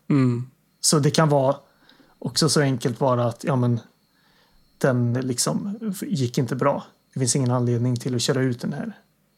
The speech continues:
Speaker 2: Men det är, det är intressant. En, en så pass stor produktion av Djungelboken, en av de första live action-versionerna man gör, är så svår att hitta.
Speaker 1: Mm.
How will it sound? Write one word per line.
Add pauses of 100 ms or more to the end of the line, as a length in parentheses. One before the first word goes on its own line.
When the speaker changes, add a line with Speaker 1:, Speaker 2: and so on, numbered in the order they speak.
(140)
Speaker 2:
Men
det
är,
det
är
intressant.
En,
en
så
pass
stor
produktion
av
Djungelboken,
en
av
de
första (760)
live
action-versionerna
man
gör,
är
så (800)
svår
att (400)
hitta. (340)
Speaker 1:
Mm.